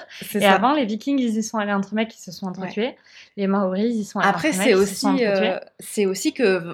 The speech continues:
Speaker 1: peut-être que les entités, enfin, le, je sais pas qui, euh, qui envoie le message, euh,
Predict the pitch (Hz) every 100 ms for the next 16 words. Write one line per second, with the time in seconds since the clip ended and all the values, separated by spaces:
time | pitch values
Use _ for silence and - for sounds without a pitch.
0 | - 196 240 233 - 185 180 170 185 180
1 | - 170 - 175 170 165 170 202 220 214
2 | 240 226 156 156 - - 170 175 185 170
3 | 170 233 269 226 180 165